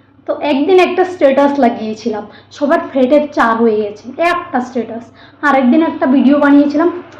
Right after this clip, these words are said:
ফ্রেটে পনেরো হয়ে গেছে। আজকে কথাগুলো যদি গায়ে লাগে, প্লিজ যা-, জানাবেন। কালো মুখ, মন,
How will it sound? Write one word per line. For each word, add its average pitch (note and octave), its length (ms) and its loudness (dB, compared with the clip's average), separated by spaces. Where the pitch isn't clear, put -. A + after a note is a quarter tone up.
ফ্রেটে C#4+ 380 2
পনেরো C4+ 360 4
হয়ে A3 280 -2
গেছে। A3+ 220 -12
আজকে C4 460 -2
কথাগুলো E4+ 420 2
যদি C#4 300 4
গায়ে B3+ 280 2
লাগে, B3+ 280 2
প্লিজ C#4 420 2
যা-, - 220 -10
জানাবেন। G#3 400 0
কালো A3+ 280 2
মুখ, C#4 220 6
মন, B3+ 440 4